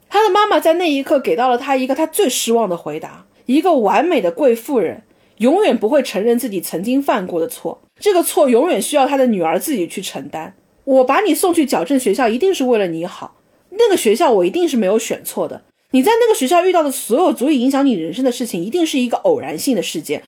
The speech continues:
而这个偶然性的事件一定不是因为我的必然选择造成的，所以要由你来对自己负责，而不是我为你的失败负责。所以最后你能够看到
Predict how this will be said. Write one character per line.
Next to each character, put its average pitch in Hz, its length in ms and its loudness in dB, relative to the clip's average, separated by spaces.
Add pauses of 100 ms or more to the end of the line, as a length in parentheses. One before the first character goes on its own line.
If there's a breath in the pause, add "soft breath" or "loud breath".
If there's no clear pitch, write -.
(160)
而 262 100 2
这 453 120 2
个 392 80 4
偶 208 160 2
然 185 200 2
性 330 140 -2
的 277 60 2
事 269 160 -4
件 262 120 0
一 226 60 0
定 339 180 0
不 240 80 -2
是 311 140 -4
因 330 140 -2
为 330 40 2
我 190 360 2
的 170 80 -2
必 453 220 0
然 190 140 0
选 175 200 -4
择 160 120 -8
造 170 200 -2
成 - 240 -14
的， - 100 -14 (380)
所 - 200 0
以 320 240 2 (100)
要 320 180 4
由 285 160 4
你 254 280 4
来 - 160 -4
对 294 140 -2
自 254 120 -4
己 135 100 -12
负 165 220 -6
责， 165 140 -6
而 226 140 0
不 285 140 -4
是 359 120 0
我 220 300 2
为 339 200 2
你 240 80 2
的 156 100 -8
失 - 200 -8
败 175 180 -6
负 - 160 -14
责。 - 140 -16 (480)
所 359 160 2
以 415 40 6
最 480 200 4
后 415 120 2
你 277 80 0
能 202 120 -2
够 254 120 2
看 349 200 -2
到 302 120 2